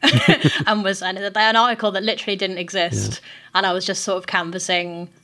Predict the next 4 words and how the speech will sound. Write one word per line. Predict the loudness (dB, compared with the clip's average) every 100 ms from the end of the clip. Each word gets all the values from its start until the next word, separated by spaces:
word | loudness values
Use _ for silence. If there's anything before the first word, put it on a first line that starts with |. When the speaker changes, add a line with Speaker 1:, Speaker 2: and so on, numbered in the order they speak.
| -2
Speaker 1:
quotes | 0 0 -2
for, | -4 -4 -2
basically. | -2 -4 -8 -4 -4 -6 -12 -20 _ _ _ 0
And | 2 2 -2 -6 -10